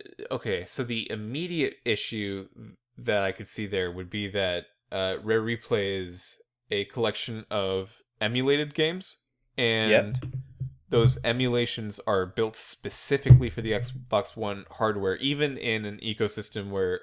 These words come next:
Speaker 1: Microsoft likes to, uh, port everything that's for Xbox One also to P C.
Speaker 2: Mm.
Speaker 1: Rare Replay still can't be ported to even P C, uh,
Speaker 2: <laughs>
Speaker 1: because, uh,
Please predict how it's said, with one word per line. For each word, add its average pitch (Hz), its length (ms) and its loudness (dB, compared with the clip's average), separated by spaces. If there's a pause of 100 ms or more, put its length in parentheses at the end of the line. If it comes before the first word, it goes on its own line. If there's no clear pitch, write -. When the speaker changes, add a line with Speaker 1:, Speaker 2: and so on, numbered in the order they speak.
Speaker 1:
Microsoft 107 540 -2
likes - 260 -2
to, - 320 -6 (560)
uh, 95 280 -2
port - 340 0 (100)
everything 117 960 6
that's 101 220 -2
for 113 140 -2
Xbox 104 420 -2
One 120 220 0
also 107 500 2
to 104 160 -10
P 104 200 -10
C. 110 380 -4 (560)
Speaker 2:
Mm. 98 140 2
Speaker 1:
Rare 117 100 10
Replay 123 380 2
still 113 200 2
can't 104 320 -8
be 98 120 -6
ported 98 300 -4
to 90 180 -12 (100)
even 98 320 -4
P 98 160 -12
C, 101 440 -4 (600)
uh, 90 440 0
Speaker 2:
<laughs> 98 100 -20
Speaker 1:
because, 92 800 -6 (360)
uh, 90 300 -4